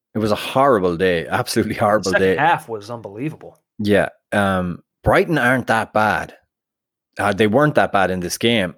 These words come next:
Speaker 1: and yet Everton found a way to get around them. Um, and Everton's major concern now is, first of all, the derby is their next game.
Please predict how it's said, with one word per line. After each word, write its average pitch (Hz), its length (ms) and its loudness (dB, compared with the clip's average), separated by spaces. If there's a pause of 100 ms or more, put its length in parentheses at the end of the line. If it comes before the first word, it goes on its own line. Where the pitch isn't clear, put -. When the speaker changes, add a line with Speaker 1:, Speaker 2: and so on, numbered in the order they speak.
Speaker 1:
and 92 320 -4
yet 107 260 -2
Everton 120 380 0
found 113 260 2
a 104 40 2
way 107 140 4
to 101 80 2
get 101 160 0
around 101 340 2
them. 87 220 -2 (460)
Um, 90 800 0 (400)
and 107 100 0
Everton's 139 380 2
major 123 300 2
concern 104 440 0
now 101 440 0 (600)
is, 95 680 -4 (580)
first - 300 -2
of 107 120 2
all, 117 100 2
the 104 120 -2
derby 123 400 4
is 101 120 0
their 104 120 2
next 107 300 0
game. 92 360 -2